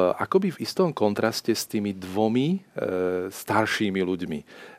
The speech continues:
tiež mužská a ženská postava, ktorí reprezentujú Izrael. Izrael, ktorý plný očakávania, e, víta Mesiáša a potechu, ktorý, o-, ktorú očakával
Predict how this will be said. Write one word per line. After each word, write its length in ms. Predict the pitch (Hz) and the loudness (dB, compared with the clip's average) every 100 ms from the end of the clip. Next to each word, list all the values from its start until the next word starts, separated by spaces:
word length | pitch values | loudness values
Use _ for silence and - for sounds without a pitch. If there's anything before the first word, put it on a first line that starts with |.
| - 87 87 | 2 4 4
tiež 320 | - 92 - | 4 2 2
mužská 440 | 110 120 - 139 | 0 0 -2 0
a 80 | 104 | 0
ženská 400 | 101 101 - 92 | -2 0 0 0
postava, 480 | - 95 - 113 123 | 0 -2 0 0 -2
ktorí 320 | - 147 131 | 0 2 4
reprezentujú 800 | 110 107 113 104 101 - 95 87 - _ _ - | 4 4 2 2 -4 -2 -2 -4 -8 _ _ -8
Izrael. 600 | 101 90 80 73 - - _ _ - - - | -4 0 2 0 0 -6 _ _ -20 -20 -14
Izrael, 400 | - 110 147 147 | -6 0 2 2
ktorý 480 | 139 - 117 110 101 | -2 0 0 2 -2
plný 360 | - 160 185 - | -2 0 0 2
očakávania, 1080 | 110 - 104 98 98 95 95 95 98 117 | 2 2 -2 0 0 0 -2 -4 -2 -2
e, 20 | 160 - - - - 98 95 95 | -4 -12 -20 -18 -6 0 0 -2
víta 480 | 95 113 - 110 104 - | -4 -6 0 0 0 -6
Mesiáša 880 | 90 87 - 92 85 85 - 135 180 - - - - | -4 -2 0 2 0 -2 -4 -6 -6 -14 -20 -16 -2
a 160 | 82 | -2
potechu, 400 | - 131 - - | 2 0 0 -2
ktorý, 320 | 120 - 101 98 | -4 -2 -2 0
o-, 160 | 117 | -2
ktorú 320 | - - 110 | -2 0 2
očakával 560 | 113 107 101 90 85 82 | 2 -2 -4 -4 -2 -2